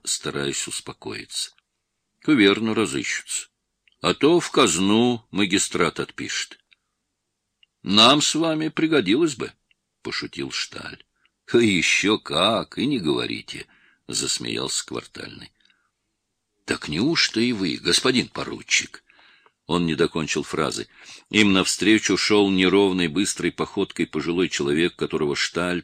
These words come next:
тотчас узнал. «Бортнянский», с удивлением подумал он. Да, ведь правда, они приятели были.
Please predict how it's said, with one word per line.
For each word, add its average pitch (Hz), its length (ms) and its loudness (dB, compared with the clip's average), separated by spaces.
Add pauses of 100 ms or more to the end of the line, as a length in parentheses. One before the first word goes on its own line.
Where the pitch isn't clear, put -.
тотчас - 520 -4
узнал. 78 480 -6 (560)
«Бортнянский», - 1160 -6 (320)
с - 140 -6
удивлением 67 520 -2
подумал 65 420 -6
он. 62 180 -8 (1120)
Да, 92 400 -4
ведь 69 200 -8
правда, 78 360 -4
они 67 160 -6
приятели 73 560 -4
были. 50 320 -12